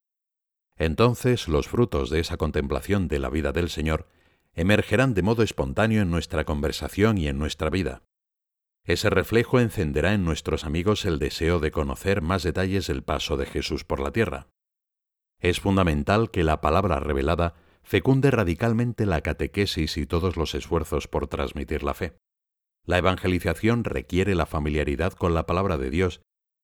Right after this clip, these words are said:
y esto exige proponer un estudio serio y perseverante de la Biblia, así como promover su lectura orante.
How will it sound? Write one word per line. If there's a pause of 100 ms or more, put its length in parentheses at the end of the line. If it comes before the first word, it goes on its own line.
y
esto
exige
proponer
un
estudio
serio
y
perseverante
de
la
Biblia, (400)
así (100)
como
promover
su
lectura
orante.